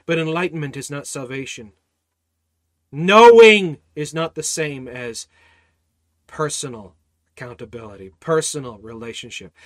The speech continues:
personally introducing yourself to the Lord Jesus Christ, making it personal, making it your own.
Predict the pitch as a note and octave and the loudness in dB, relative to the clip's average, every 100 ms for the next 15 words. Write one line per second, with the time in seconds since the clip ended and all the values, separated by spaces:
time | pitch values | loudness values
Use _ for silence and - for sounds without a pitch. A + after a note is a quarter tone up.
0 | - _ - D#3 D#3+ - D3 B2+ A#2+ C3+ | -20 _ -2 -2 -2 -8 -10 -12 -12 -12
1 | - C3 C3 B2 C#3 B2 G#2+ - A2 F#2+ | -12 -12 -12 -12 -14 -16 -16 -16 -18 -20
2 | - A#2 A2 A2+ A2+ A#2 A2 A#2+ - A#2 | -20 -18 -16 -16 -14 -16 -16 -16 -16 -16
3 | G#2+ - C#3+ D#3+ D#3+ E3 D#3 D#3 - - | -20 -12 -6 -6 -6 -10 -8 -10 -12 -12
4 | D3 - - A2+ F2 _ _ _ _ _ | -10 -12 -16 -20 -20 _ _ _ _ _
5 | _ _ _ _ _ _ _ _ _ - | _ _ _ _ _ _ _ _ _ -10
6 | C#3+ C#3+ C#3 A#2+ A#2+ - A#2+ A#2 A#2+ A#2 | -8 -8 -10 -12 -16 -16 -14 -14 -14 -18
7 | F#2 | -20